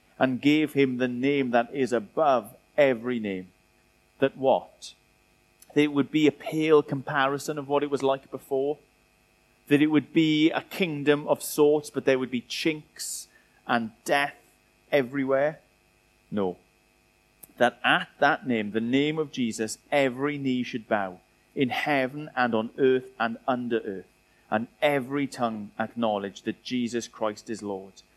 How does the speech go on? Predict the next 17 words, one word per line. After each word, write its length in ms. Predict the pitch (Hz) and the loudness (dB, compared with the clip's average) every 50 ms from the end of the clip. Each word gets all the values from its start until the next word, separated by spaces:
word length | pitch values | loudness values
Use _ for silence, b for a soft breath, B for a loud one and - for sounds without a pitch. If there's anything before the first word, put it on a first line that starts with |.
| b b b b | b b b b
to 80 | - | -10
the 120 | 104 117 110 | -8 -8 -6
glory 500 | - 110 110 104 98 95 98 95 92 92 - _ _ _ _ _ _ _ _ - | -4 -2 -2 -2 -2 -4 -6 -6 -8 -10 -12 _ _ _ _ _ _ _ _ -8
of 180 | 98 98 - _ | -8 -8 -8 _
God 300 | - 101 98 95 95 92 - | -4 -4 -2 -4 -6 -8 -10
the 80 | 104 | -14
Father. 360 | - _ - 98 90 90 - | -8 _ -4 -2 -2 -4 -6
Can 160 | 107 - 147 151 | -10 -10 -10 -10
you 100 | 143 123 | -10 -10
see 360 | - - - 151 135 123 113 | -10 -6 -4 -2 -2 -2 -2
how 180 | - 120 117 | -2 -2 -2
when 260 | 120 120 123 120 120 117 | -2 -2 -4 -4 -6 -8
Jesus 840 | - - 139 135 123 117 104 120 131 135 123 - - - - - - | -6 -4 -2 -2 -2 -2 -2 -2 -4 -4 -4 -6 -10 -14 -16 -8 -6
returns 580 | 123 107 - - - 131 120 117 113 110 - | -6 -6 -6 -4 -2 -2 -2 -2 -2 -8 -10
to 100 | - 113 | -8 -8
his 340 | 107 - - 127 123 113 - | -8 -4 -2 -2 -2 -2 -4
throne, 400 | - - 101 101 95 95 95 95 | -10 -12 -10 -10 -10 -10 -12 -16